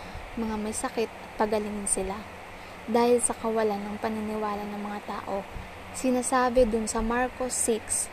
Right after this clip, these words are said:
six na si Jesus ay namangha sa kanilang kawalan ng panam-, pananampalataya.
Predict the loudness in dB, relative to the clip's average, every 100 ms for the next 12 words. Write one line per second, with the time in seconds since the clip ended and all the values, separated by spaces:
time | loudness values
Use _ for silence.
0 | -8 -4 0 0 -2 -2 -2 -6 -14 -12
1 | -12 -12 -12 -12 -12 -12 -14 -14 -12 -12
2 | -12 -14 -14 -14 -6 0 0 2 0 0
3 | 2 0 0 -2 0 0 0 -2 -4 -8
4 | -10 -8 -4 -2 -2 -2 -2 -4 -4 -2
5 | 0 -2 -4 -6 -6 -6 -6 -8 -12 -8
6 | -4 -2 -2 -6 -6 -4 -4 -4 -4 -4
7 | -6